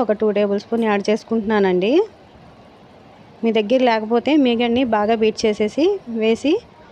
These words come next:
ఒకసారి బాగా కలుపుకుందామండి. అంతా బాగా కలిసేలాగా కలుపుకొని మూత పెట్టి మళ్ళీ ఒక ఫైవ్ మినిట్స్ మగ్గించుకుందామండి. కొత్తిమీర కూడా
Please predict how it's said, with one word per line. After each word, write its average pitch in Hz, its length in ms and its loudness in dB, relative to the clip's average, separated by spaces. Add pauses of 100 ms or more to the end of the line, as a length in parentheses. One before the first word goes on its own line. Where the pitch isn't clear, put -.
(260)
ఒకసారి 214 340 0 (100)
బాగా 214 260 0
కలుపుకుందామండి. 214 800 -2 (2500)
అంతా 226 220 2 (240)
బాగా 208 240 2 (100)
కలిసేలాగా 214 600 0 (100)
కలుపుకొని 220 520 -2 (680)
మూత 226 160 0 (120)
పెట్టి 226 240 0 (120)
మళ్ళీ 240 200 2
ఒక 214 200 -2
ఫైవ్ 214 200 0
మినిట్స్ 214 340 -4
మగ్గించుకుందామండి. 208 880 -2 (840)
కొత్తిమీర 226 400 0 (100)
కూడా 226 160 2